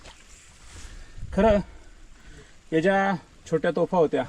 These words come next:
त्या सहज एका ठिकाणाहून दुसऱ्या ठिकाणी वाहून नेण्यासाठी त्यांचा आकार छोटा केलेला होता. काही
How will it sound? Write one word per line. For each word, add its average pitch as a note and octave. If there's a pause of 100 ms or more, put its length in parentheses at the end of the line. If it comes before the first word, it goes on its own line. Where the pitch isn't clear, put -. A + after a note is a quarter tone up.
(920)
त्या D#3
सहज F3
एका D#3+
ठिकाणाहून E3
दुसऱ्या D#3+
ठिकाणी E3
वाहून D#3
नेण्यासाठी D#3
त्यांचा C3+
आकार C3+ (100)
छोटा C3
केलेला B2
होता. A#2+ (1120)
काही E3+